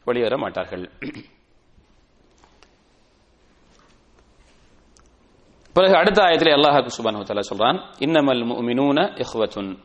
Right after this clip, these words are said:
ஃபஅஸ்லிஹு பைன அஹவைக்கும்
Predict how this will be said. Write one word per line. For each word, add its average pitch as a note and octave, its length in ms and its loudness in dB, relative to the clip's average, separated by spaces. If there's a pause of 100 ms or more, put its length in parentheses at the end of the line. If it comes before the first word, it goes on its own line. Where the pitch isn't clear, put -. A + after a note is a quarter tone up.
(680)
ஃபஅஸ்லிஹு C#3+ 800 0 (360)
பைன C3 340 0
அஹவைக்கும் G2+ 540 -4